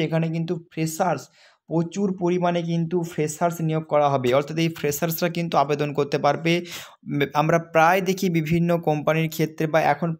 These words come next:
প্রায় রিক্রুটমেন্টে আমরা দেখে থাকি যে এক্সপিরিয়েন্স ছাড়া কিন্তু অ্যাপ্লিকেশান করতে পারা যায় না বা এক্সপিরিয়েন্স না থাকার কারণে আমরা পিছিয়ে যাই, কিন্তু এক্ষেত্রে ফ্রেশার্সদের কিন্তু, এখানে কিন্তু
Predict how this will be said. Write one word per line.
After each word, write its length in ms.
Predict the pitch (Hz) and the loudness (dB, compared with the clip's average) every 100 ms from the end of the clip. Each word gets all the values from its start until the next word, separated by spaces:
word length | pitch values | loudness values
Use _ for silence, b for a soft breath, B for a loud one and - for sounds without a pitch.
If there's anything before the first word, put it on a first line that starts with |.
| _ | _
প্রায় 200 | 165 165 160 | -2 0 0
রিক্রুটমেন্টে 440 | 156 156 151 151 156 | 0 -2 -2 -2 0
আমরা 140 | 147 139 | 2 2
দেখে 140 | 139 143 | 2 2
থাকি 140 | 151 147 | 2 2
যে 40 | 147 | 0
এক্সপিরিয়েন্স 480 | - - 170 170 165 165 | -2 -6 0 2 2 2
ছাড়া 160 | 160 160 | 2 2
কিন্তু 280 | 156 147 160 156 B B - | -2 0 -2 -2 B B -4
অ্যাপ্লিকেশান 640 | 131 - 151 156 151 151 151 - | -4 -2 0 0 2 0 -2 -4
করতে 300 | 147 143 - 156 139 | -4 -4 -2 2 4
পারা 180 | 135 135 139 | 4 4 4
যায় 200 | 139 139 | 4 4
না 80 | 151 147 | 4 4
বা 60 | 143 143 143 156 | 4 2 0 -4
এক্সপিরিয়েন্স 480 | - 170 170 170 160 - 151 | -2 0 2 0 -4 -6 0
না 60 | 151 151 | 2 2
থাকার 180 | 160 156 | 0 2
কারণে 200 | 151 151 147 | 2 4 2
আমরা 140 | 147 147 | 2 2
পিছিয়ে 300 | 165 156 180 170 | 0 2 2 4
যাই, 120 | 135 131 - | 2 0 -10
কিন্তু 160 | 156 165 | -2 0
এক্ষেত্রে 300 | 165 180 170 165 | 0 0 -2 -2
ফ্রেশার্সদের 600 | - 165 180 185 170 185 175 B B B B _ | -2 0 4 2 4 0 -2 B B B B _
কিন্তু, 340 | 175 175 170 185 180 180 | -2 -2 0 2 2 2
এখানে 200 | 156 170 170 | 0 0 0
কিন্তু 160 | 175 | -2